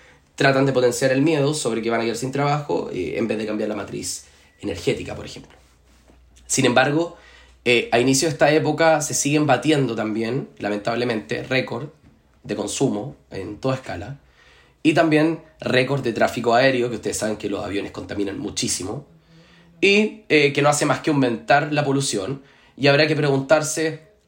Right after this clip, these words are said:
por qué tal distancia que existe entre,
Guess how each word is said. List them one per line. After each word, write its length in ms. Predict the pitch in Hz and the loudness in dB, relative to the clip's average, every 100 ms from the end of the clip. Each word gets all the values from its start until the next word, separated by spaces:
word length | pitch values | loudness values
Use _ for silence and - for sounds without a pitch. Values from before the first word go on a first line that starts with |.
| _ _ | _ _
por 260 | - 139 135 | 0 0 2
qué 540 | 151 151 156 151 - _ _ _ _ | 2 4 4 -2 -12 _ _ _ _
tal 180 | 131 139 | 2 2
distancia 580 | 135 - 127 127 - | -2 0 0 0 -6
que 60 | 120 | -6
existe 560 | 120 - 120 - 117 120 | -8 -8 -8 -6 -6 -4
entre, 460 | 113 - 123 127 | -6 -4 -6 -6